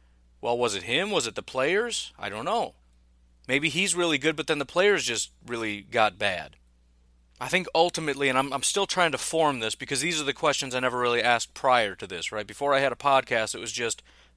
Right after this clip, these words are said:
Packer game on, watch Packer game, Packer win, right? Me want Packer win. That was it. I was just a, a,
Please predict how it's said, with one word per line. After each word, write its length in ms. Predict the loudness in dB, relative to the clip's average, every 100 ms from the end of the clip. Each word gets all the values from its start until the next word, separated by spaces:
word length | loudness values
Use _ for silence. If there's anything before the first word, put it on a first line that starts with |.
| 2
Packer 320 | 4 4 4
game 260 | 4 4
on, 300 | 4 4 2 -4 _ _
watch 280 | 2 4 4
Packer 320 | 2 2 2
game, 360 | -2 -2 -2 -8 _ _ 2
Packer 340 | 4 4 0
win, 380 | 2 0 0 -8 _ -12
right? 240 | -6 -6 -8 _ _ _ -12
Me 160 | -6
want 280 | 0 2 2
Packer 340 | 2 2 0 0
win. 340 | 2 2 -2 -6
That 100 | -4
was 160 | 2
it. 160 | 4 4
I 60 |
was 120 | 2 -4
just 160 | -4
a, 60 | -4
a, 240 | -4 -6